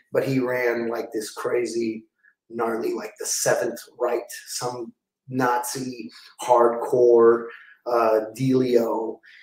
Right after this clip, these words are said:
And, um, I have a bunch of letters that he had written my aunt, and it's pretty much confirmed he was in the shoe nine months out of the year.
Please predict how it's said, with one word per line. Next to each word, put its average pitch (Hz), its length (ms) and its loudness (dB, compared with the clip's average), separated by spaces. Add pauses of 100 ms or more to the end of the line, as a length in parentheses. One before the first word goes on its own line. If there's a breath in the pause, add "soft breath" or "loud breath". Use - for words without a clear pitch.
(180 soft breath)
And, 117 380 -2
um, 110 360 0 (680)
I - 40 -2
have 135 200 0
a - 40 -4
bunch 139 220 2
of 120 100 2
letters 127 440 4
that - 120 0
he 131 120 -2
had 117 100 4 (160)
written 120 320 0
my 113 140 -8 (140)
aunt, 123 320 -4 (1000)
and 117 320 -2
it's 120 180 -6
pretty 135 180 6
much 120 180 -2
confirmed 117 360 -2
he 113 100 -2
was 110 260 -10
in 127 160 0
the 123 60 0
shoe 131 300 0
nine 120 340 0
months 117 240 -2
out 120 160 -4
of 117 80 -12
the 120 60 -12
year. 117 320 -6